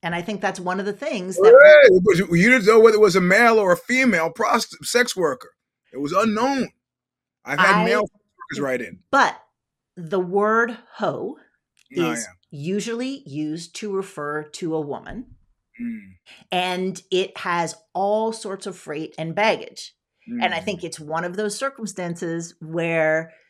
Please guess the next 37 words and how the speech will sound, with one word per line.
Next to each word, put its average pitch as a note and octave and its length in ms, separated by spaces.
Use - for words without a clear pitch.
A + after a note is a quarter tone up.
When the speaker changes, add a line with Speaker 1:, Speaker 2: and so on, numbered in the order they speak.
Speaker 1:
you F3 120
know, D#3 280
you F3+ 560
as F3 220
a E3+ 40
man F#3+ 500
could G#3 200
have G3 180
possibly F3+ 560
said, C3+ 480
"Okay, B3 480
I F#3 100
deal G#3 240
with G#3 140
a - 20
lot D#3+ 180
of G#3+ 60
stuff A3+ 260
when G3+ 120
I G#3+ 80
walk A3+ 260
through A#3 160
the A3+ 60
world, F3+ 420
but E3+ 260
sexism B3 500
is A3 80
not A3 200
one G#3+ 140
of G#3+ 80
those G#3 220
things G3+ 220
that F3+ 120
I F3 100
deal C#3+ 300
with." - 180
Speaker 2:
Mm-hmm. C3+ 200